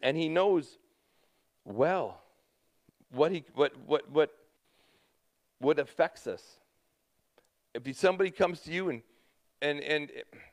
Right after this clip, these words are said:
he's disguised as somebody who cares, and it takes you out for a drink, or takes you out for a restaurant, and we, or, or you, and you end up ha-, "Oh, but you know what? Don't worry. It's just one drink tonight. Don't worry about it.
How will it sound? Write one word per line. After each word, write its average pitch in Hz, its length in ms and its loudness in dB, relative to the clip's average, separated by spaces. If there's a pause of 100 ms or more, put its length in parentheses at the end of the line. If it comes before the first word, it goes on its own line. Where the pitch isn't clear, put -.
(500)
he's 165 200 -6
disguised 170 520 -2
as 147 80 -18
somebody 156 300 -6
who 139 100 -8
cares, 147 460 -4 (680)
and 135 200 -12
it 127 100 -20
takes 175 240 -8
you 160 140 -2
out 156 100 -8
for 147 120 -6
a 135 40 -8
drink, 170 300 -8 (420)
or - 100 -4
takes 170 320 -4
you 156 120 2
out 151 120 -4
for 147 140 0
a 127 40 0
restaurant, 165 600 0 (360)
and 131 160 -2
we, 143 100 -4
or, 135 340 -2
or 143 60 -2
you, 151 180 -6
and 147 160 0
you 151 220 -4
end 160 180 0
up 143 140 2
ha-, 147 180 -2
"Oh, 170 200 -6
but 143 120 -10
you 156 60 -4
know 156 60 -2
what? 151 180 -6
Don't 185 140 -4
worry. 139 160 -2
It's 117 120 -10
just 170 180 -14
one 139 220 -2
drink 131 260 -8
tonight. 117 320 -10
Don't 143 160 -4
worry 151 180 -4
about 110 260 -6
it. 85 100 -12